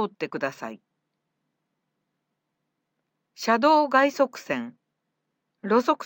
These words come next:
帯ではありません。歩道があるとき、そこを走行することはできません。自転車は降りて押して歩くか、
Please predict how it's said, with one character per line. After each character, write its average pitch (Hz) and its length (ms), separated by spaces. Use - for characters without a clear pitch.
帯 277 160
で 233 140
は 147 180
あ 131 80
り 180 140
ま 190 120
せ 160 180
ん。 127 120
歩 262 180
道 320 220
が 302 240
あ 294 60
る 226 120
と 170 140
き、 - 260
そ 214 160
こ 269 220
を 277 40
走 269 260
行 269 220
す 262 140
る 240 80
こ 240 160
と 208 100
は 160 140
で 147 120
き 208 140
ま 185 140
せ 156 160
ん。 120 100
自 190 140
転 302 280
車 196 200
は 139 240
降 247 120
り 269 140
て 151 300
押 185 180
し - 40
て 262 160
歩 240 260
く - 160
か、 160 240